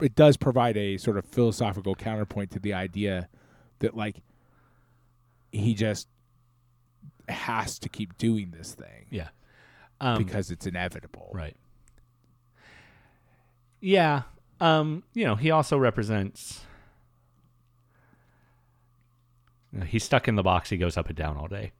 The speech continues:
Speaker 2: right? There's a
Speaker 1: Right.
Speaker 2: there's a representation of disconnection, alienation from, <laughs> from your labor
Speaker 1: Right.
Speaker 2: to a certain extent, but from other people. 'Cause, you know, a,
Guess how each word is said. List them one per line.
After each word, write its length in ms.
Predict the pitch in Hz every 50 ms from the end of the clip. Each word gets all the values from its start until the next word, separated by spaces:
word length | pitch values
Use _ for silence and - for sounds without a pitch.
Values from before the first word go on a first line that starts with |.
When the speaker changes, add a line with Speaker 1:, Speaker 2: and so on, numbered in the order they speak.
| _ -
Speaker 2:
right? 240 | 90 80 82 82 - _ _ _ -
There's 300 | 104 87 85 82 85 107
a 280 | 92 85 82 80 76 - _ _
Speaker 1:
Right. 220 | 117 113 98 92 87 - _ _ _ _ _ _ - - - - - - - _ _ _ _ _ _ _ _ _
Speaker 2:
there's 180 | 110 101 - 110
a 60 | 101
representation 840 | 107 104 - 110 90 95 92 87 - 90 87 82 - 87 80 82 -
of 460 | - 90 85 87 87 98 107 - - - - - - - - -
disconnection, 840 | - 117 - - - - 107 95 90 - - - 95 80 76 82 - _ _ _ _ _ _ _ _ _ _ _ _ _ _ _ _ _ _ _ _ _ _ _ _ _ _ _ _ _ _ _ _ _ _ _ _ _ _ -
alienation 720 | 107 113 107 95 92 87 87 92 95 - - 87 80 95 - _ _ _ _ -
from, 300 | 117 104 107 120 117 - - - - - _ _ _ _ _ _
<laughs> 520 | _ _ _ _ _ _ - - - - -
from 160 | - 147 123
your 100 | 123 123
labor 280 | 117 123 151 135 104 92
Speaker 1:
Right. 120 | 101 -
Speaker 2:
to 80 | - 117
a 60 | 98
certain 200 | - 135 120 104
extent, 300 | 90 - - 113 90 -
but 160 | - 107 95
from 300 | - 117 107 95 95 - - -
other 200 | 127 104 101 87
people. 400 | - 113 104 - 90 85 - - - - -
'Cause, 280 | - 117 104 95 - - - - - - - - - - -
you 80 | 101
know, 160 | 85 82 82 - _ _ _
a, 180 | - 113 104 98